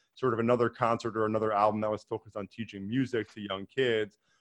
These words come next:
working the solfege, working the colors, working other things, brain-based, based vocabulary, and make it really, uh,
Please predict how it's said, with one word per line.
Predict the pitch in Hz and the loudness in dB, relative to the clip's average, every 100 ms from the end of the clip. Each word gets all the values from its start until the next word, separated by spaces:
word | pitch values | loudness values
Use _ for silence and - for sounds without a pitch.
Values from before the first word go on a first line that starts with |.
| _ | _
working | 135 135 139 | 0 0 2
the | 120 | -2
solfege, | - 123 120 120 117 113 110 | 0 2 2 4 4 4 2
working | 131 135 120 | 0 0 -2
the | |
colors, | 113 - 127 123 113 107 | -4 2 4 6 4 0
working | 113 117 120 | -4 -2 -2
other | 120 123 117 113 | 2 2 4 0
things, | - 120 113 | -2 -2 -2
brain-based, | 101 127 123 120 120 117 - | -2 0 0 2 0 -2 -2
based | 120 110 113 | -2 -2 -2
vocabulary, | 110 - 110 107 107 107 107 104 _ _ _ _ _ 123 | -4 0 0 2 -2 -2 -2 -6 _ _ _ _ _ -8
and | 117 | -2
make | 120 120 | -2 0
it | 120 113 113 | 0 0 -2
really, | 117 117 110 110 107 104 | -2 -2 0 -2 0 2
uh, | 98 95 92 95 | 2 4 2 2